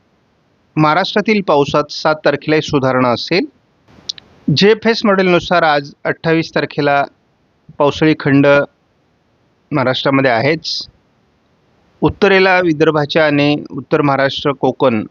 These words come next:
असंच पावसाळी वातावरणासाठी अनुकूल स्थिती आहे. कोकणाव्यतिरिक्त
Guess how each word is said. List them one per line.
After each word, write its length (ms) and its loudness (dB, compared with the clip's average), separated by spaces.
असंच 360 -2
पावसाळी 400 0
वातावरणासाठी 680 0
अनुकूल 380 0
स्थिती 320 -2
आहे. 220 0
कोकणाव्यतिरिक्त 880 0